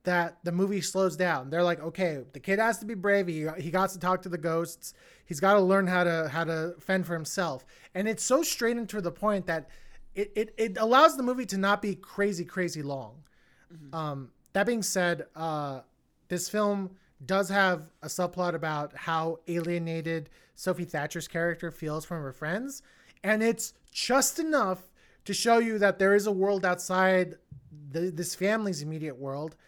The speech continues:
Speaker 1: but not so much that you're like, "This, this is kinda irrelevant. Go back to the scares."
Speaker 2: Mm-hmm.
Speaker 1: You know, they're able to have subplots. Like, there's a subplot involving, uh, the dad and how he doesn't wanna talk about what happened with the wife, his wife,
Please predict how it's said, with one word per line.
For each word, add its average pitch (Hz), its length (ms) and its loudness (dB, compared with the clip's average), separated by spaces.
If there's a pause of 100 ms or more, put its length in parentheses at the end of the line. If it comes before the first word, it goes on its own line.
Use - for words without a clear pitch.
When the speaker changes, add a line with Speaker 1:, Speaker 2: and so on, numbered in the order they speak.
(280)
Speaker 1:
but 185 120 2
not 233 220 8
so 233 200 2
much 208 260 2
that 170 140 -6
you're 185 120 4
like, 180 360 2
"This, 185 280 -2
this - 220 -8
is 170 100 -8
kinda 180 280 -4
irrelevant. 160 560 -4 (120)
Go 160 120 -4
back 151 220 -2
to 147 60 -14
the 127 120 -12
scares." - 520 -12 (320)
Speaker 2:
Mm-hmm. 131 120 -18 (120)
Speaker 1:
You 139 60 -12
know, 117 180 -14 (240)
they're 196 220 4
able 247 240 4
to 220 240 -2
have 180 300 -2
subplots. 214 500 -2
Like, 165 100 -8
there's 151 160 -8
a 170 40 -6
subplot 185 360 -4
involving, 180 600 -2 (480)
uh, 165 180 -2
the 160 160 -2
dad 185 480 6
and 160 140 -6
how 170 140 -2
he 180 80 0
doesn't 175 280 -2
wanna 175 220 -2
talk 165 320 -4
about 165 440 0
what 160 160 -4
happened 160 440 -4
with 151 160 -6 (160)
the 143 80 -8
wife, 160 560 -2 (160)
his 147 160 -10
wife, 170 480 -2